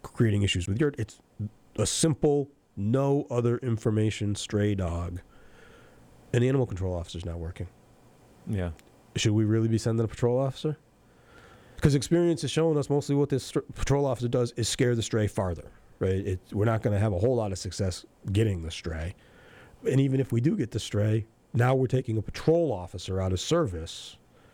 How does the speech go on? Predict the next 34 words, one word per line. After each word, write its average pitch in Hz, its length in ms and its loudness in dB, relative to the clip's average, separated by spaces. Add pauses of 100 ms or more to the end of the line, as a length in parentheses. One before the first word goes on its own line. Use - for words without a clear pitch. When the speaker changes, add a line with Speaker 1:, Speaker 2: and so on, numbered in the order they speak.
(240)
Speaker 1:
for - 140 2
a 101 60 4
long 135 600 2
time. 85 680 -4
Speaker 2:
Because 113 300 -2
they 117 140 0
have 120 180 -2
to 117 80 -6
grab 104 300 0
the 104 140 -2
animal 104 280 0
control 113 480 -4
vehicle. 85 480 -2
Speaker 1:
Right. 92 280 0 (200)
Speaker 2:
'Cause 90 140 -10
that's 95 280 -2
the 101 100 -2
one 95 160 0
that 90 100 -4
has 90 220 -4
the 107 80 -6
cages. 87 400 -2
Speaker 1:
Right. 90 300 -2 (360)
Speaker 2:
Bring 95 180 -2
it 98 100 0
out 98 300 -2
to, 95 420 -2 (380)
you 98 80 -2
know, 92 140 0
Speaker 1:
And 92 140 0
Speaker 2:
the, 87 260 -2 (680)
the 107 120 0
Speaker 1:
and, 131 120 0 (340)
Speaker 2:
yeah. 101 220 -2